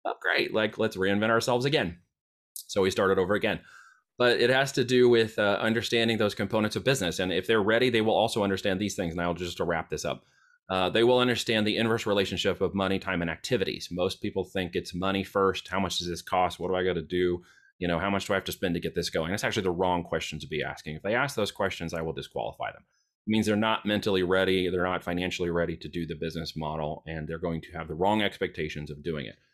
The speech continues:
So we invert that. It's the amount of time you spend, uh, is more important on what activities you should actually spend. We call them revenue generating activities. Those are the most important key factors. When you get going and you're starting this out,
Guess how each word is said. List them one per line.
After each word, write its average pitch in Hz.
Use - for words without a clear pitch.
So 104
we 113
invert 110
that. -
It's -
the 104
amount 104
of 113
time 107
you 95
spend, -
uh, 92
is 95
more 104
important 117
on 95
what 95
activities 110
you 110
should 104
actually 92
spend. 90
We 90
call 95
them 87
revenue 95
generating 87
activities. 69
Those 90
are 90
the 90
most 90
important 90
key 85
factors. 73
When 85
you 90
get 87
going 101
and 90
you're 85
starting 95
this 87
out, 98